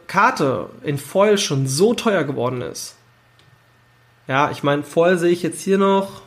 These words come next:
wie viel gibt's denn noch in Foil? Schauen wir mal kurz rein. Gebe ich euch nämlich auch noch eine schöne Liste, eine Aufzählung, wie viele Foils noch übrig sind. Auf Card Market selbst sind noch sechsundzwanzig Foils. Das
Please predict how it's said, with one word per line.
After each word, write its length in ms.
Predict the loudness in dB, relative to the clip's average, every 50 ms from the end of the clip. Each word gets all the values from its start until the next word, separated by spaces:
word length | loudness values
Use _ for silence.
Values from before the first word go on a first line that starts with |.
| -20
wie 140 | -16 -12 -8
viel 220 | -4 -4 -4 -4
gibt's 220 | -4 -4 -6 -4 -4
denn 100 | -2 -2
noch 120 | -2 -2
in 100 | -2 -4
Foil? 400 | -4 -2 0 2 4 4 4 2
Schauen 180 | 2 0 0 0
wir 160 | 0 -2 -2
mal 60 | -4
kurz 200 | -6 -10 -6 -2
rein. 360 | 0 0 2 2 0 -2 -4 -6 -8 -16 -20 -20 -20 -20 -20 -20 -20 -20 -20 -20 _ _ _ _ _ _ _ -20 -20 -20 -20 -20 -20 -20 -6 -2
Gebe 140 | 0 0 0
ich 80 | -2
euch 160 | -4 -4 -4
nämlich 220 | -4 -4 -4 -2 0
auch 160 | 0 2 4
noch 100 | 4 4
eine 140 | 4 4 2
schöne 280 | 0 0 0 0 0
Liste, 480 | 0 0 0 0 -2 -4 -4 -2 0 0
eine 160 | 2 0 0
Aufzählung, 560 | 0 -2 -2 -4 -4 -2 0 2 2 2 2
wie 80 | 0 0
viele 200 | -2 -2 -4 -4
Foils 380 | -2 0 0 0 0 0 -2 -4
noch 100 | -6 -6
übrig 300 | -6 -4 -4 -6 -4 -2
sind. 420 | 0 2 2 2 0 -2 -6 -12 -18 -20 -20 _ _ _ -20 -20 -20 -20 -20 -20 -20 -20 -20 -6 0
Auf 260 | 2 4 4 4 2
Card 280 | 2 2 4 4 4 2
Market 280 | 2 2 2 0 0 2
selbst 320 | 2 4 4 2 0 -6
sind 120 | -6 -6
noch 140 | -6 -6 -8
sechsundzwanzig 960 | -8 -4 0 2 2 2 2 0 0 0 0 -2 -2 -4 -4 -4 -6 -10 -12 -14 -10
Foils. 400 | -4 -2 -2 -2 -2 -4 -10 -16 -20 -20 _ _ _ _ _ _ _ _ _ _ _ _ _ _ _ _ -20 -20 -20 -20 _ _ _ _ _ _
Das 400 | 2 2 2 2 0 -4 -6 -8